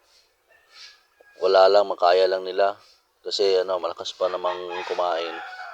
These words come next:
So, di, di, di para maka, ano, kasi nagsimula lang nung namatay yung kanilang ina. Pagka bukas po mga boss ay, ah,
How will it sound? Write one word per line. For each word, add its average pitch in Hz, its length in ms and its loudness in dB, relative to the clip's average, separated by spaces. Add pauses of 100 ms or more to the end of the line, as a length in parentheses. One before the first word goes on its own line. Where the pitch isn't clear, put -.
(600)
So, 82 240 -4
di, 87 340 -8 (220)
di, 82 180 -12 (300)
di 85 100 -10
para 85 640 -2 (380)
maka, 82 560 -6
ano, 82 180 -10 (2000)
kasi 92 260 -4
nagsimula 95 560 0
lang 101 160 0
nung 90 400 -10
namatay 95 460 -2
yung 92 180 -8
kanilang 92 640 -6
ina. 92 240 -6 (2750)
Pagka 92 640 4
bukas 95 400 -2
po 92 160 -8
mga 90 220 -6
boss - 580 -8
ay, 80 380 -6
ah, 76 260 -6